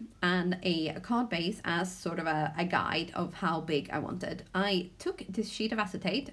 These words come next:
and with what I thought was a permanent marker, turns out it's not, I drew this sort of bow shape of my rainbow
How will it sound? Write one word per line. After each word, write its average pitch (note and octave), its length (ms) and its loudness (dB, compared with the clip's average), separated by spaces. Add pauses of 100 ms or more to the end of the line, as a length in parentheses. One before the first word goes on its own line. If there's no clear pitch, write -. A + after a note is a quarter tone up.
and F3 440 0
with F3 440 0 (100)
what G#3+ 200 0
I F4 120 4
thought A#3+ 380 0
was F3+ 400 0
a D#3+ 200 0
permanent F3+ 680 0
marker, F#3 400 0
turns F#3 320 -2
out F#3 220 -4
it's F#3+ 220 -6
not, - 280 -2 (640)
I F#3 500 4
drew C#4 640 2
this G#3+ 220 2
sort G#3+ 140 4
of G3 280 0
bow F#3+ 640 4
shape E3 560 -2
of D#3+ 260 -4 (220)
my D3+ 340 0
rainbow C3+ 640 -4